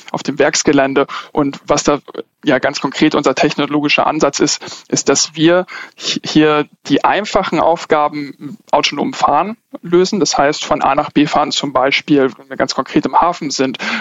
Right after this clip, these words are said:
von der, ähm, wo der, wo der quasi der Container auf den Trailer geladen wird, ähm, und der L K W dann zum Kran fährt, der das dann auf das Schiff lädt, dass dieser Teil der Aufgabe wird autonom ge-,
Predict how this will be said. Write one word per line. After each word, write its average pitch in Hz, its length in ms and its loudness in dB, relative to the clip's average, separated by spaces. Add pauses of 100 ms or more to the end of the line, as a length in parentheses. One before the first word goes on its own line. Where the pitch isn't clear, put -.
(100)
von 139 500 -2 (460)
der, 127 540 0 (560)
ähm, 123 340 -2 (140)
wo 143 160 -2
der, 131 100 -2
wo - 60 0
der 123 180 0 (540)
quasi 151 340 0
der 131 200 2
Container 160 720 0
auf - 260 0
den 127 360 0 (120)
Trailer 160 360 2
geladen 160 520 2
wird, 170 480 2
ähm, 131 260 0
und 147 220 -4
der 135 200 4 (120)
L 151 120 4
K 147 200 0
W 139 80 2
dann 135 240 -2
zum 131 400 -4 (260)
Kran 156 360 0
fährt, 151 340 2
der 139 100 4
das 131 200 0
dann 139 220 0 (240)
auf - 160 -2
das 147 160 0
Schiff - 280 2
lädt, 170 280 4
dass - 300 0
dieser 151 300 2
Teil 143 340 4
der - 140 2
Aufgabe 143 420 0
wird 139 140 2
autonom 143 420 -2
ge-, 196 320 4